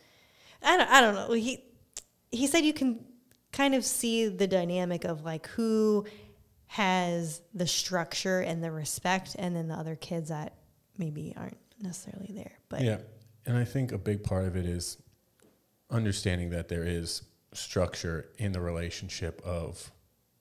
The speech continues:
Speaker 2: parent and child. Like, there's things that, sure, you wanna be loose with, and you want your kid to have freedoms and all of these other things, but they also need to know their place as the child. They need
Speaker 1: Yeah.
Speaker 2: to know their place as somebody that doesn't know a fraction of what you know.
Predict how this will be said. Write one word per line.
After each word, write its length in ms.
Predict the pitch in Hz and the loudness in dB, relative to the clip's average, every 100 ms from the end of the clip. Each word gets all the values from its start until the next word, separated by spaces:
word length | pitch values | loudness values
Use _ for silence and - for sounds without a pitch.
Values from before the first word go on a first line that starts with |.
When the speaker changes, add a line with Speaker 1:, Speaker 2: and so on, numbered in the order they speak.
| _ | _
Speaker 2:
parent 380 | - 98 87 78 - - | -4 -2 -2 -6 -10 -10
and 160 | 85 | -8
child. 420 | 80 87 71 80 87 | -6 -4 -4 -6 -10
Like, 140 | 85 | -8
there's 220 | 90 87 | -6 -6
things 360 | - 98 95 82 | -2 -2 -2 -2
that, 380 | 90 82 - - _ _ _ _ | -2 -4 -6 -16 _ _ _ _
sure, 240 | - - | -8 -2
you 140 | 101 87 | -2 -2
wanna 200 | 85 85 | -4 -6
be 300 | 87 92 92 - _ _ _ _ - | -4 -4 -6 -12 _ _ _ _ -4
loose 340 | 180 170 - | 0 0 0
with, 280 | 101 90 - | 0 0 -2
and 80 | 92 | -2
you 100 | 95 | -2
want 240 | 98 98 | -2 -4
your 80 | 104 | -6
kid 160 | 110 101 | -4 -2
to 80 | |
have 200 | 98 107 | 0 0
freedoms 560 | 104 131 127 104 92 87 | -2 -2 0 0 -2 -2
and 160 | 87 90 | -2 -2
all 160 | 92 | 0
of 100 | 90 | 0
these 180 | 98 104 | 0 0
other 160 | 87 87 | 0 -2
things, 340 | - 87 85 | -4 -6 -6
but 480 | - 82 71 - - | -4 -4 -4 -10 -4
they 140 | 110 | -2
also 260 | 90 87 92 | -2 -2 -4
need 200 | 87 82 | -4 -4
to 60 | |
know 140 | 85 82 | -4 -6
their 160 | 80 | -6
place 540 | 78 - 85 85 - - | -8 -6 -6 -4 -6 -6
as 240 | 87 82 | -8 -10
the 60 | - | -8
child. 560 | - 95 104 117 120 - - - | -2 -2 0 -2 -6 -12 -20 -10
They 80 | 175 | -4
need 120 | 196 | -4
Speaker 1:
Yeah. 100 | 90 | -2
Speaker 2:
to 40 | 87 | -2
know 60 | |
their 140 | 82 82 | -2 -4
place 400 | - 90 85 - | -4 -4 -2 -2
as 160 | 82 | -4
somebody 280 | - 85 82 | -4 -4 -4
that 180 | 80 76 | -4 -4
doesn't 260 | 90 85 78 | -2 -2 -2
know 500 | 87 87 87 87 85 | 0 0 0 -4 -6
a 120 | - | -10
fraction 520 | - - 85 85 - 90 | -8 -2 0 0 -6 -8
of 140 | 82 | -4
what 160 | 85 73 | -6 -4
you 180 | 90 | -2
know. 320 | 101 110 123 | -2 -2 -2